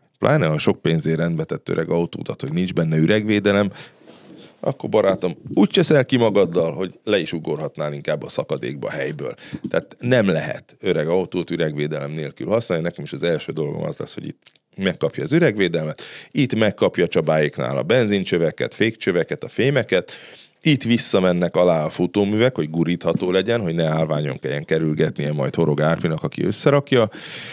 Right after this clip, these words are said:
Ö, ahhoz viszont a futóművet össze kell rakni, ugye ez egy merevhidas autó hátul,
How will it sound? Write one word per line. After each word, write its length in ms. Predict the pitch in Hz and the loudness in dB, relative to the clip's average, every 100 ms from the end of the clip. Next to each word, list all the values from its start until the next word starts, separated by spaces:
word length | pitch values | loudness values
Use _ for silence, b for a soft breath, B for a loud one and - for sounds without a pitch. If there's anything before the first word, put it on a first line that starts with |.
| B B B B B | B B B B B
Ö, 300 | 117 117 120 | 6 6 6
ahhoz 280 | 151 156 117 | 6 6 4
viszont 320 | 127 117 113 | 4 2 2
a 40 | |
futóművet 680 | - 131 127 107 98 95 82 | 2 2 4 4 6 6 4
össze 240 | 104 - 92 | 2 2 0
kell 240 | - 85 | 4 6
rakni, 360 | 107 131 143 127 | 6 2 0 2
ugye 200 | 95 87 | 4 4
ez 80 | |
egy 100 | 82 | 4
merevhidas 680 | 85 95 92 78 90 82 80 | 4 4 4 2 0 0 2
autó 360 | 87 87 82 78 | 2 2 2 0
hátul, 640 | 101 147 143 120 107 101 | 2 2 2 4 4 4